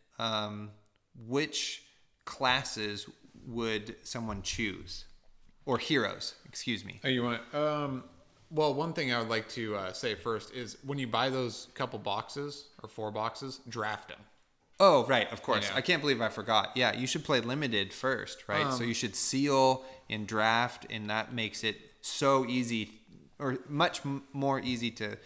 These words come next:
Speaker 1: A, get a grasp of the game and the flow, but also you learn the cards.
Speaker 2: Right.
Speaker 1: And that's the biggest part.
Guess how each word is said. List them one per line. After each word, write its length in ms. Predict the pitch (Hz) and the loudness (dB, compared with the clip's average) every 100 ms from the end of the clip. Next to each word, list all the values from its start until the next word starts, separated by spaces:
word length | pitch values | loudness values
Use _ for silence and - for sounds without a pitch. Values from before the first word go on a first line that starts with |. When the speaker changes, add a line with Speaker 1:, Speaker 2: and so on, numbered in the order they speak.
| - - - _ | -20 -20 -20 _
Speaker 1:
A, 220 | 123 127 131 | 4 4 4
get 160 | 127 | 2
a 60 | 107 | 0
grasp 420 | 110 110 104 - | 2 2 2 -4
of 160 | 104 98 | -6 -6
the 60 | |
game 440 | 107 107 110 127 135 | 0 0 2 -2 -4
and 140 | 101 | -6
the 80 | 95 | -10
flow, 560 | - 104 107 120 143 - - - | -6 0 0 0 -2 -10 -18 -6
but 180 | 107 - | -6 2
also 580 | 120 139 139 123 107 107 | 4 4 2 0 0 -2
you 200 | 107 110 | -4 -4
learn 280 | 117 113 | -2 -2
the 80 | 101 | -4
cards. 840 | - - 107 92 90 - - - - - 110 | -8 -2 2 2 0 -12 -16 -16 -18 -10 -6
Speaker 2:
Right. 160 | 104 - | -6 -6
Speaker 1:
And 100 | 110 | 0
that's 300 | 117 117 - | 4 4 2
the 140 | - 104 | -8 -2
biggest 400 | 113 101 - - | -2 -2 -4 -2
part. 260 | 98 101 | -2 -2